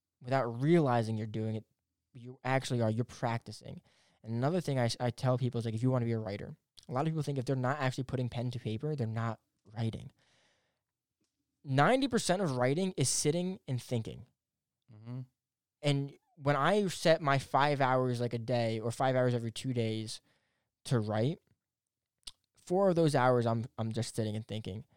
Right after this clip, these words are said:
Speaker 1: Not because that, "Oh, these are, these four hours I sit and think." No. Because I'm trying to figure out where it goes next.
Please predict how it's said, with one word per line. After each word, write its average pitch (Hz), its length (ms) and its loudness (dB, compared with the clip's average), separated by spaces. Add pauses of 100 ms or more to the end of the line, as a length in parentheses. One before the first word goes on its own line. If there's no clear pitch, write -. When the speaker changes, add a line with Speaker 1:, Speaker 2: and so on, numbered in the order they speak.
(140)
Speaker 1:
Not 143 140 2
because 170 240 2
that, 139 200 4 (140)
"Oh, 170 220 2 (160)
these 202 200 -2
are, 214 80 4 (120)
these 202 160 -2
four 208 140 6
hours 190 160 8
I 147 80 2
sit 170 160 0
and 143 120 -4
think." 113 220 -4 (200)
No. 127 280 0 (800)
Because 147 180 2
I'm 165 140 4
trying 175 200 0
to - 60 -4
figure 147 160 2
out 131 120 2
where 131 180 4
it 123 60 -4
goes 120 220 -2
next. - 340 -12